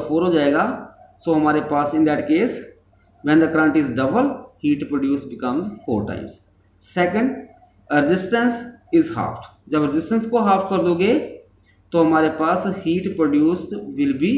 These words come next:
halved, क्योंकि डायरेक्टली प्रोपोर्शनल होती है हीट रेजिस्टेंस की। थर्ड पूछा है time is double, जब टाइम को डबल कर दोगे तो हमारे पास हीट भी डबल हो जाएगी, क्योंकि यहाँ पे टू टी कर दो तो हमारे पास this is equal to two times of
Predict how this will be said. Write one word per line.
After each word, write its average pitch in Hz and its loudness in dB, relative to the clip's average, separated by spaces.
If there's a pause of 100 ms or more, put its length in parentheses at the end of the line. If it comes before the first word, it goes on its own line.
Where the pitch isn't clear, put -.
(220)
halved, - -6
क्योंकि 165 -2
डायरेक्टली 175 0
प्रोपोर्शनल 190 -4
होती 156 2
है 160 2
हीट 143 -2
रेजिस्टेंस 202 -8
की। - -18 (560)
थर्ड 185 6
पूछा 202 -2
है 196 0 (420)
time 170 8
is 120 -2
double, 101 0
जब 156 -2
टाइम 180 2
को 208 0
डबल 208 -2
कर 202 -2
दोगे 208 0 (400)
तो 170 -2
हमारे 156 2
पास 147 -2
हीट 143 0
भी 202 -2 (380)
डबल 113 0
हो 110 0
जाएगी, 92 -6
क्योंकि 160 0
यहाँ 170 2 (120)
पे 175 2 (180)
टू 170 -2
टी 190 -4
कर 175 -2
दो 202 -2 (500)
तो 151 -6
हमारे 143 0
पास 135 -6
this 139 -8
is 135 -4
equal 127 -2
to 196 -4 (960)
two 156 0
times 135 0
of 127 -8